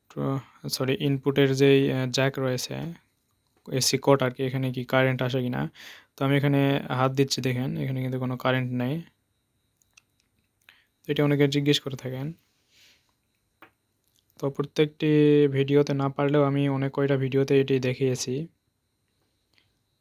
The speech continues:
আর অন্যান্য যে আইপিএসগুলো রয়েছে, যেমন লুমিনাস, আহ, রহিমা প্রোজ, আহ, এই আইপিএসগুলোতে কিন্তু এই, আহ, আহ, আউট-, ইনপুট, আহ, জ্যাক দিয়ে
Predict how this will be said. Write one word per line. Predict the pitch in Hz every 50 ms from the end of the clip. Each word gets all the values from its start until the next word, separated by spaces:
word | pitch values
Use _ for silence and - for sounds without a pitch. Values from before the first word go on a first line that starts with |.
| _ _ _ _ _ _ _ _ _ _ _ _ _ _ _ _ _ _ _ _ _ _ _ _ _ _ _ _ _ _ _ _ _ _ _ _ 151 147
আর | 139 -
অন্যান্য | 147 143 147 147 147 147 143 143 143
যে | 139 139
আইপিএসগুলো | 139 139 135 143 135 139 139 139 143
রয়েছে, | 139 139 139 131 - - 135 131 135 135 131 131
যেমন | 127 135 135 135 135 131 135 135 131 131
লুমিনাস, | 131 135 135 135 135 135 131 135 135 139 - - - - _ _ _
আহ, | 151 135 131 131 127 127 131 127 123
রহিমা | 127 131 131 131 127
প্রোজ, | - - 131 131 131 135 135 - - _ _ _ _ _ - - - - _ _ _ _
আহ, | - 135
এই | 131 135 143 135 135
আইপিএসগুলোতে | 135 135 135 139 139 139 139 139 143 139 143 139
কিন্তু | 139 139 139 143 147 151 151 147 143
এই, | 139 131 131 131 131 131 135
আহ, | 135 131
আহ, | 131 131 131 131 127 131 - _ _ _ _ _ _ _ _ _ 143 135 131 135 139 131
আউট-, | 127 131 131 - _ - _ _ _ _ _ _ _
ইনপুট, | 143 139 135 131 147 143 139 139 _ - 143
আহ, | 135 135 131 131 131 131 131 127 131 127 131 131 131 127
জ্যাক | 127 131 127 127 131
দিয়ে | 127 - 135 131 135 151